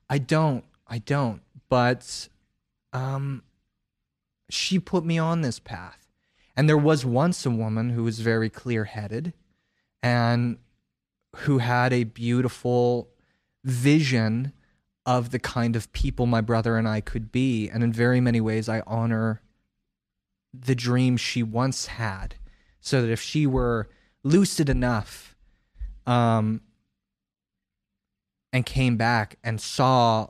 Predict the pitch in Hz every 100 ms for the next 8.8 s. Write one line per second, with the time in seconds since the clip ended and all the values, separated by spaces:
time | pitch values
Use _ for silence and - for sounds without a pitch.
0 | _ - 120 117 107 107 104 - 131 127
1 | 110 101 117 - _ - - 123 110 110
2 | 107 101 98 _ _ 127 131 117 110 113
3 | 117 110 95 - _ _ _ _ _ -
4 | 131 131 143 135 120 113 110 107 - 110
5 | 113 117 113 110 - _ - 123 117 -
6 | - 127 127 120 117 110 - 110 - -
7 | 131 117 110 104 104 - 110 104 101 98
8 | - 101 - 107 117 - -